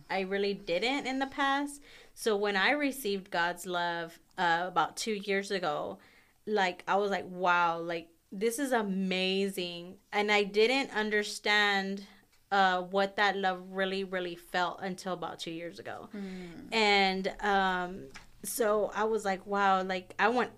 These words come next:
Speaker 1: everybody to feel like this," you know? And even in, you know, I gotten a lot better 'cause he's really working in me,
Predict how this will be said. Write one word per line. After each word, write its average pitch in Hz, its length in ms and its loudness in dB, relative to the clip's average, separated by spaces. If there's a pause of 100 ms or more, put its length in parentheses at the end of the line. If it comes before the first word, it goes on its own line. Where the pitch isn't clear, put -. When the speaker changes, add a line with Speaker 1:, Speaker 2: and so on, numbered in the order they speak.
Speaker 1:
everybody 196 600 4
to 185 100 -2
feel 185 240 -4
like 180 260 -4
this," 175 320 -6
you 202 160 -4
know? 196 340 4 (120)
And 254 140 2
even 320 340 2
in, 320 300 0 (200)
you 247 200 0
know, 240 260 2
I 226 300 4 (520)
gotten 330 200 8
a 302 80 2
lot 220 300 4
better 214 240 6
'cause 214 220 -2
he's 247 240 -2
really 202 300 2
working 185 440 -2
in 220 160 -2
me, 214 180 -2